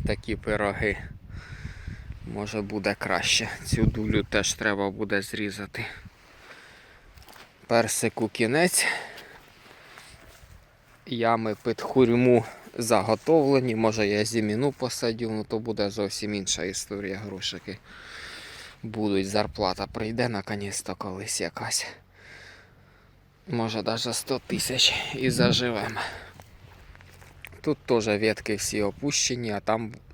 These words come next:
весною буде видно, яку оставить, яку підрізать. Ну, верх по-любому чекануть. Глупость,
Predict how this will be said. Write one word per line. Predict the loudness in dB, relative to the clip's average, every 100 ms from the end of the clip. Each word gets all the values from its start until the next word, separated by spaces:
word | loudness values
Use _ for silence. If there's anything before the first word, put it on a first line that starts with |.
| -20 -18 -18 -18 -20 -4
весною | -2 0 2 0
буде | 2 2 4
видно, | 4 2 0 -2
яку | -2 -2 0
оставить, | 0 0 2 4 4 0
яку | -4 -4 -6 -8 -10 -20 -16 -16 -14 -14 -14 -14 -16 -2
підрізать. | 0 0 -2 0 0 0
Ну, | 0 2
верх | 4 2 0
по-любому | 0 0 2 2 2
чекануть. | -2 -2 -2 -4 -4 -8 -10 -10 -14 -20 -20 -20 -16 -16 -14 -14 -16 -16 -12
Глупость, | -6 2 6 6 8 6 6 0